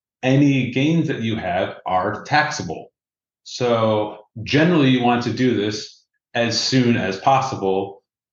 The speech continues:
to minimize the time that it has to grow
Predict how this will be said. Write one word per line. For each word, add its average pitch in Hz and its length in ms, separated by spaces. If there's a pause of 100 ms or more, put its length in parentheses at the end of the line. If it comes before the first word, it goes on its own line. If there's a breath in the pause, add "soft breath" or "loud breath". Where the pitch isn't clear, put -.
(120)
to 107 480
minimize 123 560
the 104 120
time 110 340
that 98 280
it 98 80
has 92 280
to 85 100
grow 87 560